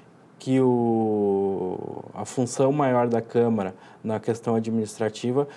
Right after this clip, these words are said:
esteja presente pra tirar qualquer dúvida que possa surgir naquele momento da sessão, do que em vez de precisar, ah,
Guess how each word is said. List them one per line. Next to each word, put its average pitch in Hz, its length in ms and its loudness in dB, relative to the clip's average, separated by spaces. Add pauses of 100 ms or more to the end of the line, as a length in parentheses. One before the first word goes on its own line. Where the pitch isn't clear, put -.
(140)
esteja 147 440 2
presente 135 440 2
pra 131 160 0
tirar 123 300 2
qualquer 143 540 0
dúvida 135 580 2 (340)
que 139 80 -4
possa 135 400 0
surgir 143 360 0
naquele 170 480 4
momento 156 440 2
da 147 120 4
sessão, 151 440 0 (480)
do 127 140 -2
que 135 140 -6
em 139 140 4
vez 139 260 4
de 139 80 2
precisar, 127 560 0
ah, 117 440 0